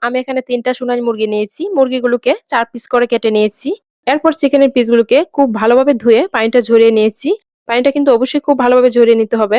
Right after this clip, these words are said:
এখানে যাতে একটুও পানি না থাকে। পানি থাকলে কিন্তু ভাজার সময় অনেক বেশি তেল ছিটবে। এরপর এখানে অল্প পরিমাণে একটু লবণ দিয়ে দিলাম, অল্প পরিমাণে একটু হলুদের গুঁড়া দিয়ে দিলাম। হলুদের গুঁড়াটা আপনারা চাইলে এখানে স্কিপও করতে পারেন। এরপর সবগুলোর সাথে খুব ভালোভাবে হাত দিয়ে মেখে নিচ্ছি।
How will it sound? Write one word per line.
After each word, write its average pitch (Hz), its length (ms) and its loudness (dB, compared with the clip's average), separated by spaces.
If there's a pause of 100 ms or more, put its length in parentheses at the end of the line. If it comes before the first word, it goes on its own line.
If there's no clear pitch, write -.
(140)
এখানে 233 240 -2
যাতে 220 240 -2
একটুও 254 240 2
পানি 233 220 0
না 214 160 0
থাকে। 226 300 -2 (240)
পানি 240 160 2
থাকলে 262 240 0
কিন্তু 240 260 2 (120)
ভাজার 254 300 2
সময় 254 200 2
অনেক 214 160 0
বেশি 226 180 -4
তেল 214 280 2
ছিটবে। 196 320 -2 (680)
এরপর 240 240 0 (100)
এখানে 196 220 0 (440)
অল্প 233 220 0
পরিমাণে 277 320 0
একটু 262 120 0
লবণ 202 340 2
দিয়ে 196 140 4
দিলাম, 190 220 0 (360)
অল্প 277 300 2
পরিমাণে 320 280 4
একটু 302 160 2
হলুদের 269 340 2
গুঁড়া 294 180 4
দিয়ে 240 180 4
দিলাম। 226 280 0 (140)
হলুদের 285 300 4
গুঁড়াটা 294 260 2
আপনারা 247 220 0
চাইলে 254 200 -4
এখানে 254 160 0 (120)
স্কিপও 269 280 -2
করতে 254 320 0
পারেন। 220 200 0 (440)
এরপর 269 320 0 (160)
সবগুলোর 254 380 0
সাথে 269 140 0 (100)
খুব 277 160 2
ভালোভাবে 262 380 2
হাত 233 200 -2
দিয়ে 220 200 2
মেখে 226 240 0
নিচ্ছি। 226 300 -4